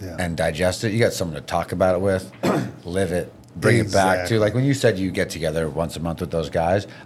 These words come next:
Speaker 2: I would venture to guess that the book is twenty percent of the development and eighty percent of the time spent talking about the
Speaker 1: Yeah.
Speaker 2: book is where the magic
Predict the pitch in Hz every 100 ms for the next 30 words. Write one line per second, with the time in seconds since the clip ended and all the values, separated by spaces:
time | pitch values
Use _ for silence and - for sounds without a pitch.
0 | - - 113 117 98 104 92 92 87 85
1 | 98 - 87 87 78 98 92 78 - -
2 | 110 104 - 78 - 73 - 78 69 73
3 | 73 76 76 73 78 73 82 80 - 101
4 | 117 117 85 - 82 78 78 - 85 78
5 | - 80 - 80 85 101 87 101 95 104
6 | 98 123 123 90 80 87 80 76 69 76
7 | 80 92 71